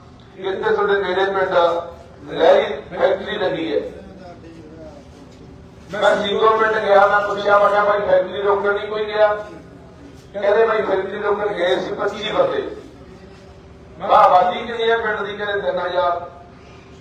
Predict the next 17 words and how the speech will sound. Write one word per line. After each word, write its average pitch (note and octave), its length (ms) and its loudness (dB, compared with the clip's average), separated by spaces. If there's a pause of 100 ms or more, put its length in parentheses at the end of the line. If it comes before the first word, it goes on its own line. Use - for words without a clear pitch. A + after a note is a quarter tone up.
(120)
ਮੈਂ E3+ 100 0
ਕਿਹਾ, - 140 4
"ਬਾਕੀ F3+ 420 2
ਉਨੱਤੀ G3+ 320 -4
ਸੌ A3 120 0
ਪਝੱਤਰ A3 340 0
ਬੰਦੇ G3 280 2
ਕੀ F#3+ 80 -6
ਕਰਦੇ E3 360 0
ਸੀ?" - 80 -12 (2500)
ਕੀ F#3 180 -10
ਉਹਨਾਂ F#3+ 360 4
ਨੂੰ G#3+ 120 4
ਲੋੜ G3+ 300 0
ਨਹੀਂ - 160 -4
ਪਾਣੀ G#3 260 4
ਦੀ? - 240 -10